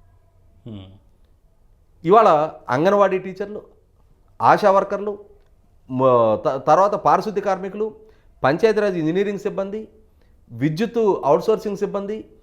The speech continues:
Speaker 2: ఇంతమంది సమ్మెబాట పడతాము అని చెప్పని ఎందుకు రోడ్డెక్కి ఇవాళ నిరసన తెలియజేస్తా ఉన్నారు? వీటికి సమాధానం చెప్పండి. మొట్టమొదట వీళ్ళందరూ సమాజంలో అంతర్భాగమేగా, వీళ్ళందరూ మీ గెలుపుకు దోహదం చేసిన వాళ్ళేగా.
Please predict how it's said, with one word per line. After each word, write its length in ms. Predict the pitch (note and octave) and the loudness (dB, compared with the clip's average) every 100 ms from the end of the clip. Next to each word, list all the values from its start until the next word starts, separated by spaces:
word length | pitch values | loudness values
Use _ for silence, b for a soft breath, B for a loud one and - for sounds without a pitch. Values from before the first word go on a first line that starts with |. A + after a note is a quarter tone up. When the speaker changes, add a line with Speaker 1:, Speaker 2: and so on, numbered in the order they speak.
| _ _ | _ _
Speaker 2:
ఇంతమంది 560 | C3 D#3 E3 D#3+ F#3 A3 | -10 -6 -4 -4 -4 -6
సమ్మెబాట 460 | - D3+ F3 F#3 F3+ | -6 -4 -2 -4 -2
పడతాము 520 | D#3+ D#3 D3+ D3 D3 | -4 -4 -6 -6 -8
అని 120 | C3+ | -8
చెప్పని 500 | C3+ C3+ B2 G2 E2+ _ _ | -8 -8 -8 -10 -14 _ _
ఎందుకు 360 | G#2+ B2 E3+ E3+ | -10 -8 -6 -6
రోడ్డెక్కి 640 | D3+ D#3+ C#3+ C3+ G#2 E2+ _ _ _ A#2+ | -6 -6 -8 -10 -14 -14 _ _ _ -4
ఇవాళ 200 | A#2 G#2+ | -4 -4
నిరసన 340 | A2 A2+ D#3 | -8 -8 -10
తెలియజేస్తా 520 | B2 A2+ A2+ G2+ - | -8 -8 -8 -8 -8
ఉన్నారు? 320 | F2+ E2 D#2 - _ _ _ _ _ _ _ _ _ _ _ _ _ _ _ _ _ _ _ _ _ B2 | -12 -12 -16 -20 _ _ _ _ _ _ _ _ _ _ _ _ _ _ _ _ _ _ _ _ _ -12
వీటికి 240 | C3 C3 | -10 -6
సమాధానం 460 | C3 C3+ F3+ F#3+ F3+ | -2 0 2 0 -4
చెప్పండి. 240 | F3 F3 | -4 -4
మొట్టమొదట 400 | E3 E3 F3 E3 - - _ B2+ | -6 -6 -10 -12 -18 -20 _ -6
వీళ్ళందరూ 360 | B2+ C#3 F#3+ | -2 0 0
సమాజంలో 400 | F3+ D#3 F3 F#3+ | 0 2 2 0
అంతర్భాగమేగా, 680 | F3 F3+ F3+ F3+ F#3 G3 - - _ _ B2 | -2 -2 -2 -4 -6 -8 -12 -18 _ _ -6
వీళ్ళందరూ 400 | B2 C3 E3+ G#3 | 0 2 2 0
మీ 140 | F#3 | 0
గెలుపుకు 280 | D3+ D#3+ F3+ | 0 -2 -2
దోహదం 380 | D#3 E3+ F3 F3 | -2 -2 -4 -6
చేసిన 200 | E3+ F3 | -8 -8
వాళ్ళేగా. 320 | F3 F3+ | -8 -8